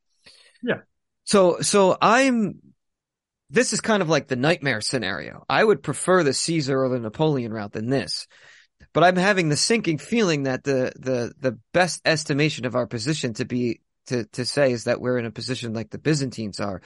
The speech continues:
Speaker 2: where we have nothing to look forward to, but, like, slow disintegration of our, of our, of our colonial holdings, uh, the, the pulling back of our ability to exert ourselves beyond our own borders,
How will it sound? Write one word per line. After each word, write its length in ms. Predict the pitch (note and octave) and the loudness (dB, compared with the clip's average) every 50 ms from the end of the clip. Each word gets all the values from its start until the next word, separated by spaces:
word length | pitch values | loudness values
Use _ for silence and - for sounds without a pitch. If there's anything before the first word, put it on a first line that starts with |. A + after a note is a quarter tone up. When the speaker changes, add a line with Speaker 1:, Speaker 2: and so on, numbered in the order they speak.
| - - - - - - | -16 -20 -20 -20 -14 -4
Speaker 2:
where 340 | - D3 D#3+ D3+ C#3+ C3 - - - _ _ _ _ _ _ _ _ _ _ _ _ _ _ _ - | 0 2 4 4 4 4 2 0 -6 _ _ _ _ _ _ _ _ _ _ _ _ _ _ _ -2
we 100 | C#3 C3+ | 0 2
have 80 | B2+ A#2+ | 2 4
nothing 320 | D3 F3+ G#3 G#3 A#3+ A#3+ | 4 2 2 2 2 0
to 100 | D#3 G3 | 2 2
look 180 | F#3+ G3 F3+ - | 2 2 2 0
forward 380 | - - F3 E3 E3 D#3 D3+ - | 0 2 2 2 2 0 -2 -4
to, 360 | - - D3+ C#3+ C3 C3 A#2+ - - - _ _ _ | -4 -4 -2 -2 -2 -4 -6 -10 -16 -20 _ _ _
but, 220 | - C#3+ C#3 - - | 0 0 2 2 2
like, 220 | B2 C3 A#2+ - | 0 0 0 -2
slow 560 | - - - - - D#3 F3 F#3 G3+ G3+ G3 | -4 -4 -4 -2 0 4 4 6 6 6 4
disintegration 960 | D#3 F3 D#3+ - F#3 F3 D#3 F3+ C#3 - D3+ D3+ D#3 D3 - D#3+ D3 C#3+ C#3 | 2 0 -2 -2 -2 -2 -4 -4 -2 0 0 0 0 0 -2 -2 -2 -2 -2
of 400 | D3 - - B2+ C3 C#3 B2+ A#2 - | -2 0 2 2 2 2 2 0 0
our, 460 | - A#2 A#2+ A#2 A#2 A#2 A#2 A2+ - - | 0 2 2 2 0 0 -2 -2 -4 -4
of 280 | - C3+ - A#2 - - | -6 -6 -6 -6 -4 0
our, 300 | D#3+ C#3+ C3 B2+ A#2+ - - | 0 2 2 2 -2 -4 -4
of 200 | - B2+ A#2 B2 | -6 -4 -4 -2
our 240 | A#2+ A2+ A#2 A2+ - _ _ - - _ - | -2 -4 -4 -6 -10 _ _ -20 -20 _ -4
colonial 520 | - F3 E3+ E3+ F3 F3+ E3 D#3+ D#3+ D#3+ C#3+ | 0 2 4 6 6 6 6 6 4 4 4
holdings, 640 | C3 D#3+ E3 D#3 C3+ D3 C#3 C3 C#3 C3+ - - - - - - - - - - | 4 4 4 4 2 2 0 -2 -4 -6 -10 -12 -14 -16 -20 -20 -20 -20 -8 0
uh, 280 | - C#3+ C#3 C3+ C3 - - - - _ _ _ _ - | 2 4 4 6 4 2 0 -6 -20 _ _ _ _ 0
the, 180 | D3 D3+ D3 | 2 4 4
the 340 | - - - C#3 C3 G#2+ - _ - | 2 2 0 0 0 0 -2 _ -18
pulling 440 | - - - A3+ G#3+ G#3 F3+ E3 C3 | -4 0 4 4 6 6 4 2 0
back 460 | G#2+ - D#3 D#3 D#3+ E3 E3 - - - | 0 2 4 4 4 2 0 -6 -8 -8
of 120 | D3 C3+ | -4 0
our 120 | C#3+ C#3+ C#3 | 2 2 2
ability 340 | C3 - C#3+ C#3+ D3+ D3+ | 2 0 0 0 0 -2
to 160 | C#3+ - C3+ A#2+ | -4 -6 -10 -10
exert 360 | A2 A2+ A2+ G#2+ C3+ C#3 C3+ | -10 -6 -4 -2 0 2 2
ourselves 500 | D3 C#3 C3+ - - C#3+ C#3 C#3+ C3 A#2+ | 2 0 0 0 0 2 2 2 0 -4
beyond 360 | - B2+ B2 B2 C3 C#3 C3 | -6 -4 -2 -2 -2 0 0
our 180 | B2+ A#2 G#2 - | -2 -2 -2 -2
own 240 | A#2+ C#3 C#3 C3+ | -2 -2 -2 -4
borders, 580 | A#2+ G#2+ A#2+ B2 B2+ C3 C#3 C3+ C3 C#3 - - | -4 -2 0 2 2 2 2 0 0 -2 -4 -10